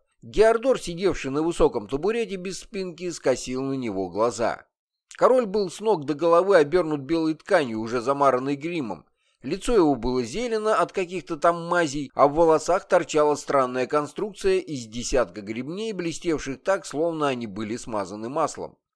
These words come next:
"Ну?" — буркнул король, не решаясь повернуться к советнику. "Что?"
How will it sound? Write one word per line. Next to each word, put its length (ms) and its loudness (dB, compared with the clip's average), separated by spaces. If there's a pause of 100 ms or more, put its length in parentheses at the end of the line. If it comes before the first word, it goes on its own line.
(140)
"Ну?" — 380 0 (320)
буркнул 480 -2
король, 340 4
не 100 -6
решаясь 440 -2
повернуться 580 -8
к 60 -18
советнику. 640 -6 (600)
"Что?" 520 0